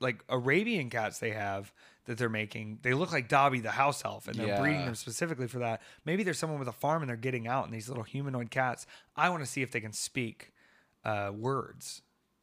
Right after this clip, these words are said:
Speaker 1: I think cats could probably speak words. I think there's an alternate universe where cats did better than monkeys and we're sort of,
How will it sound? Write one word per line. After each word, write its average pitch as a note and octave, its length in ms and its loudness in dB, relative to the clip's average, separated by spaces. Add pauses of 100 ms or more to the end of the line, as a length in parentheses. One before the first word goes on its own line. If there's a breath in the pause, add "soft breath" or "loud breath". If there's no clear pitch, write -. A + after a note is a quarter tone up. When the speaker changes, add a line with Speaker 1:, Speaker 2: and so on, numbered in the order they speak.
(220)
Speaker 1:
I D3 80 -4
think E3+ 160 -4
cats - 260 -8
could - 180 -12
probably G2+ 340 -4
speak - 260 -10
words. A#2+ 180 -4
I G3 80 -2
think A#3 140 -2
there's D#3 140 -2
an C3+ 80 0
alternate B2+ 300 -2
universe A#2 340 -4
where B2 80 -2
cats - 540 0 (320 loud breath)
did C3+ 160 -2
better B2 200 4
than A#2 140 -2
monkeys B2 480 -2
and A#2+ 180 -2
we're C3 140 -2
sort B2 240 0
of, A2+ 200 -4